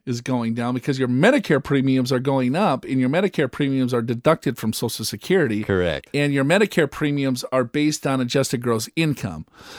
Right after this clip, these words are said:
Speaker 1: and it's means tested. So the higher the income you have that's adjusted gross income, then that means your Medicare premium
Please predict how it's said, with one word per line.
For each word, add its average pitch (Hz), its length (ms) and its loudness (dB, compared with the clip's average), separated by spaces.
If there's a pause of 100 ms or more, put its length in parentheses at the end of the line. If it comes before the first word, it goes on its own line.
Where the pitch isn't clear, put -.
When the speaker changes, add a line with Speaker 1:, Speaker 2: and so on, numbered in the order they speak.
(140)
Speaker 1:
and 131 160 2
it's 120 160 0
means 165 340 4
tested. 104 460 -2
So 131 140 2
the 120 80 2
higher 185 440 2
the 165 160 0
income 143 460 0
you 120 160 0
have 113 560 -4
that's - 460 -4 (240)
adjusted 120 500 0
gross 127 340 2
income, 104 540 -2
then 131 400 2
that 131 240 2
means 123 260 2
your 117 260 0 (140)
Medicare 135 420 2
premium 113 460 0